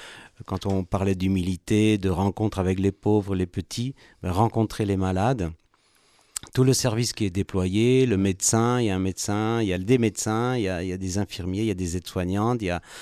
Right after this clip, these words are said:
euh, c'est tout ce qui est déployé autour du malade et on, on voit là cette, cette joie là, euh, qui est naître, euh, c'est ici à Lourdes.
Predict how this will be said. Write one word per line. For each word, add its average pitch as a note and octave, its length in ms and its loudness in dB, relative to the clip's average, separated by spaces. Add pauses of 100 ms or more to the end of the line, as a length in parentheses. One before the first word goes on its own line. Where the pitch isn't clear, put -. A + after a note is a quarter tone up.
(400)
euh, D#2 460 -6
c'est - 200 -4
tout - 160 -6
ce - 120 -4
qui A#2 140 2
est G#2+ 60 4
déployé G2+ 560 0
autour G#2 300 -2
du F2 100 -6
malade G2 540 0
et F#2 160 -2
on, E2 180 -6
on G2 60 -2
voit A2+ 200 2
là D3+ 100 0
cette, F#2 440 -4
cette F2+ 360 -6
joie G2+ 440 -2
là, F2 240 -4
euh, E2 200 -6
qui E2 120 -10
est F2 220 -4
naître, G#2 560 0
euh, E2 340 -4
c'est D#2+ 460 -8
ici F#2 420 -2
à F2 80 2
Lourdes. G#2+ 340 2